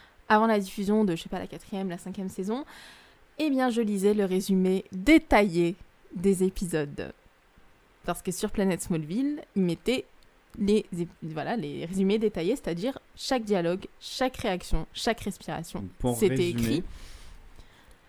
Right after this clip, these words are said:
Speaker 2: une de tes séries phares de ton adolescence, c'est une série que t'as pas vue, mais que t'as lue.
Speaker 1: <laughs>
Speaker 2: Quel
Speaker 1: Tu
Speaker 2: est
Speaker 1: parlais,
Speaker 2: le problème ?
Speaker 1: tu parlais des fanfics ?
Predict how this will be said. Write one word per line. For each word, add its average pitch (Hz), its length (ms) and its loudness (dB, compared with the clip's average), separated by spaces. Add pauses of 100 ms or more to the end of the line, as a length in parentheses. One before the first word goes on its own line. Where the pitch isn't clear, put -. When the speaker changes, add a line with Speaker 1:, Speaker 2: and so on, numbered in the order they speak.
(140)
Speaker 2:
une 135 300 -2
de 113 80 0
tes 110 180 -4
séries 113 360 -4
phares 101 440 -8
de 92 80 -6
ton 98 220 -6
adolescence, 95 840 -2
c'est 107 120 -6
une 95 80 -4
série 117 220 0
que - 60 -18
t'as 98 100 -4
pas 123 180 2
vue, 127 320 -4
mais 107 100 -4
que - 80 -14
t'as 101 160 0
lue. 127 340 -4 (400)
Speaker 1:
<laughs> 349 60 -10 (1800)
Speaker 2:
Quel 147 140 6
Speaker 1:
Tu 151 60 6
Speaker 2:
est - 20 8
Speaker 1:
parlais, 196 180 8
Speaker 2:
le 180 60 10
problème ? 139 360 6
Speaker 1:
tu 294 120 2
parlais 247 260 4
des 240 100 2
fanfics ? 311 540 -6